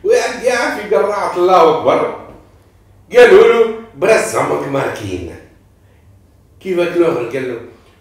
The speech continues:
وقت يبدي يسب: "والله إلا هاك الشبكة ما نقطعها." والجول ليه وليه معناتها.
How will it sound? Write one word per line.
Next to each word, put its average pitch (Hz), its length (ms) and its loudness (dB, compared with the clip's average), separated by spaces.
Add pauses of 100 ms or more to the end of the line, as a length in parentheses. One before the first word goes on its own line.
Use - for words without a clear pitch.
وقت 117 260 -14
يبدي 131 320 -4
يسب: 113 380 -10
"والله 180 580 -4
إلا 185 200 -2 (280)
هاك 170 140 -10
الشبكة 208 500 -4
ما 185 120 -2
نقطعها." 160 680 -2 (920)
والجول 214 1000 0
ليه 180 180 2
وليه 170 240 0
معناتها. 107 420 -4